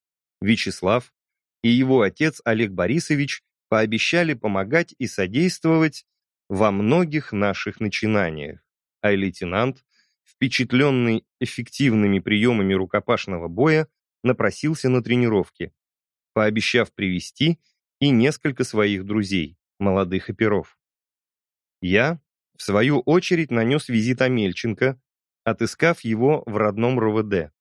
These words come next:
Максим Иванович встретил меня настороженно. Но когда я изложил свою просьбу, смягчился, посматривая на меня с невольным уважением. Старший лейтенант,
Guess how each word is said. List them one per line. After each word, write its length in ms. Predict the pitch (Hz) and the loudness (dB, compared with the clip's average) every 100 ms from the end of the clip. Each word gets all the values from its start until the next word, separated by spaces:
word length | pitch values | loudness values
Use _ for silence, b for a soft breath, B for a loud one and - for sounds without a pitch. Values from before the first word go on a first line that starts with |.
| _ _ _ - | _ _ _ -2
Максим 420 | 107 - 107 98 | -2 0 -4 -2
Иванович 560 | 90 101 127 135 - - _ _ _ - | 0 0 0 -2 -4 -14 _ _ _ -20
встретил 440 | - 123 160 175 | -2 0 2 2
меня 280 | 170 123 110 | 2 2 2
настороженно. 800 | 110 - 120 101 85 82 82 - _ _ _ _ _ _ | -2 -2 0 0 -4 -8 -12 -16 _ _ _ _ _ _
Но 140 | 117 120 | 0 2
когда 360 | 120 104 117 | 0 2 2
я 180 | 120 110 | 2 2
изложил 420 | 101 101 101 104 104 | 0 0 0 0 -2
свою 340 | 98 92 85 | 0 0 -2
просьбу, 580 | - 95 120 120 131 127 _ _ | -2 0 2 0 -4 -6 _ _
смягчился, 880 | - 120 107 - - 143 156 151 151 _ _ _ _ | -4 -2 -2 -4 -2 -2 0 -2 -2 _ _ _ _
посматривая 800 | - 101 - 135 175 165 151 147 | -4 -2 0 0 2 0 0 2
на 100 | 120 | 2
меня 320 | 107 104 110 | 2 2 0
с 120 | 117 123 | -2 -4
невольным 520 | 98 95 95 98 101 | -2 0 2 2 0
уважением. 720 | 95 98 101 104 85 78 78 _ _ _ _ _ _ _ _ | 0 0 0 -2 -4 -10 -14 _ _ _ _ _ _ _ _
Старший 500 | - - 117 - 113 | -6 -2 -2 -2 -2
лейтенант, 720 | 101 95 - 95 117 131 - | -2 -4 -2 0 0 -2 -8